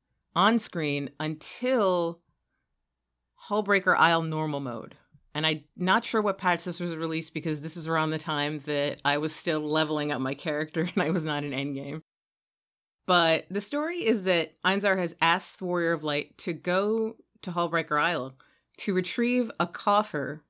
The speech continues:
aboard the Hob, which was Miss Beard's ship, which I believe is wrecked there. And he doesn't tell you what's in the coffer until you come back to Limsa, but it turns out that it contains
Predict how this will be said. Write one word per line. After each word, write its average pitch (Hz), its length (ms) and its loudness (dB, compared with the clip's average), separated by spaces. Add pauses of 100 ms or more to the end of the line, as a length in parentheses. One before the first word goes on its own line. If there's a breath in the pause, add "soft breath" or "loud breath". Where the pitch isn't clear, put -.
(580)
aboard 175 720 2 (320)
the 151 160 -4
Hob, 139 580 2
which 156 380 -2
was 180 420 4
Miss 170 240 -2
Beard's 160 320 -2
ship, - 360 -4
which 160 140 -4
I 165 80 0
believe 170 260 0
is 143 120 -6
wrecked 143 420 -4
there. - 320 -12 (1080)
And 160 440 2
he 233 120 -6
doesn't 262 200 -2
tell 269 140 -4
you 220 120 2
what's 180 140 -4
in 240 160 0
the 277 80 -2
coffer 165 320 2
until 160 220 -4
you 160 120 -2
come 156 200 -6
back 165 240 2
to 170 80 -8
Limsa, 143 480 -6
but 156 240 0
it 180 120 -8
turns 285 260 -4
out 214 200 0
that 180 120 -2
it 175 260 -4
contains 185 580 -4